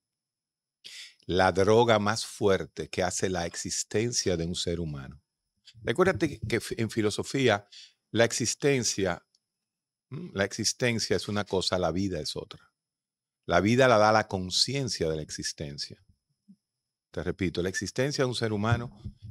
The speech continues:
está totalmente independiente a la vida de ese ser humano. Entonces, llega un momento donde tú te das cuenta que la mayoría de, Mojica es el único que hasta en este momento, en el, en esta época, en este mundo posmoderno,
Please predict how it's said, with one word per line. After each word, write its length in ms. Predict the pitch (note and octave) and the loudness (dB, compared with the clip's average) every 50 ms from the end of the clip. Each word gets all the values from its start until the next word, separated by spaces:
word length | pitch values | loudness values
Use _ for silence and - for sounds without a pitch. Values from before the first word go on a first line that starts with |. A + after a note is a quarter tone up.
| - - | -8 -6
está 360 | F2+ - - - A2+ G#2+ A2+ | -6 -6 0 4 4 4 4
totalmente 580 | - A2 F#2 - A2+ A#2 A#2 A#2 A#2+ A2+ A2+ | 4 2 0 2 2 2 0 0 -2 -2 -2
independiente 600 | A2 G2+ G2+ F#2 - F#2+ F2+ F2+ F#2+ G2+ G2+ G2 | -2 0 0 0 0 -2 -2 0 -2 -2 0 -2
a 60 | F#2+ F2+ | -2 -2
la 140 | E2+ E2 E2 | -2 -2 -4
vida 440 | E2+ D#2+ F#2 G2 F#2+ E2 D#2+ D#2 D2+ | -4 -2 0 0 0 0 -2 -4 -6
de 60 | D2+ | -8
ese 140 | - - - | -8 -8 -6
ser 180 | - - E2+ | -6 -6 -6
humano. 260 | E2 D2+ D#2 E2+ D#2+ | -6 -8 -8 -8 -8
Entonces, 480 | B2 B2+ - - - - F3 - - - _ _ _ - - _ _ _ _ | -6 -6 -6 -6 -6 -8 -10 -10 -12 -14 _ _ _ -14 -14 _ _ _ _
llega 320 | - B2 C#3+ D#3 E3 D#3+ | 6 6 8 8 8 6
un 100 | E3+ E3+ E3 | 6 6 4
momento 500 | D#3+ D#3 C#3 A#2+ G#2+ G#2 F#2+ F#2 - G2 | 4 4 4 4 4 2 2 2 2 2
donde 240 | F#2+ F#2+ F#2+ F#2+ | 2 2 2 0
tú 180 | F2+ - A#2 A#2 | 0 -2 -4 -4
te 140 | A2 C#3 B2 | -2 -2 -2
das 220 | B2 B2+ B2 - | -2 -4 -4 -6
cuenta 540 | - - G#2 F#2 F2 D#2+ - F2 D#2+ - _ _ _ _ _ _ _ _ _ _ _ | -6 -4 -4 -4 -4 -4 -6 -8 -8 -10 _ _ _ _ _ _ _ _ _ _ _
que 420 | - B2+ A#2 A#2 A#2+ - - _ _ _ _ _ | 4 6 6 6 4 2 -2 _ _ _ _ _
la 260 | - G#2+ G#2 G#2+ G#2 G#2+ | -4 0 2 4 4 4
mayoría 960 | G#2+ G#2 G2+ G2 G2 G2 F#2+ F#2+ F#2 G#2 A#2+ C#3+ D#3 D3+ D3+ D3 C#3+ - - _ | 2 2 2 2 4 4 4 4 4 2 2 2 2 2 2 2 0 -2 -6 _
de, 320 | G2 F2+ G2 G2 G2 - - - - _ _ _ _ - | -4 0 2 2 2 0 -4 -8 -16 _ _ _ _ -2
Mojica 560 | A2 G#2+ G2+ F2+ A#2+ A#2+ F#2+ - - F2+ D#2+ | 0 0 2 2 2 0 0 -2 -4 -4 -2
es 60 | E2+ | -2
el 120 | F2 E2 D#2+ | -2 -4 -4
único 340 | D#2 D#2 D#2 D2+ D#2 D#2 - | -6 -8 -8 -8 -8 -10 -6
que 120 | - E2+ | -6 -6
hasta 200 | D#2 - - - - | -6 -6 -8 -10 -8
en 180 | - F2 F2+ F#2 | -6 -4 -4 -4
este 220 | F#2+ - - B2+ | -4 -2 -2 -2
momento, 380 | G#2+ G2+ F#2 F2 E2+ E2 - F#2+ | 0 0 0 0 0 -2 -2 -2
en 60 | E2+ F2+ | -2 -4
el, 140 | F#2 - - | -4 -6 -6
en 100 | - A2 | -4 -4
esta 260 | A#2+ - - D3+ C3 A#2 | -2 2 4 6 6 6
época, 460 | G#2 - - E2+ - - D#2 - - _ - - - - - - | 6 4 0 -4 -6 -6 -8 -10 -12 _ -20 -18 -18 -16 -6 -2
en 80 | G2 A2+ | 0 0
este 180 | A#2+ - D#3 | 2 2 2
mundo 340 | C#3+ C#3+ D3 D3 C3+ B2+ - | 2 2 2 2 2 2 2
posmoderno, 600 | - A2+ G2+ A2 G2+ F#2 F2+ E2+ E2 E2 E2 - | 0 -2 -2 0 0 0 0 0 -2 -4 -6 -10